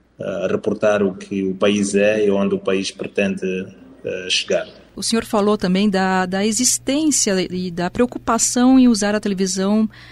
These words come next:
Speaker 2: para promover a educação. A T V M também fala da cultura africana?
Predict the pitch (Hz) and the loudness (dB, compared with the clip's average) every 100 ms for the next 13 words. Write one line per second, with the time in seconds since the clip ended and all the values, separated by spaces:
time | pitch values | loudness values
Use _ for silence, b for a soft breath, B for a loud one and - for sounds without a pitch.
0 | B - 226 240 233 226 190 202 202 - | B -4 -2 0 2 2 0 -2 -2 -4
1 | 202 - 202 - 165 143 - _ _ _ | -6 -2 -2 -2 -2 -4 -8 _ _ _
2 | _ - 269 254 294 - 330 302 240 320 | _ -4 0 2 0 0 0 2 2 0
3 | 285 - 269 220 180 - 190 196 170 - | -2 -2 0 0 -2 -4 -6 -2 -2 -2
4 | 175 - 214 156 143 | -6 0 2 2 0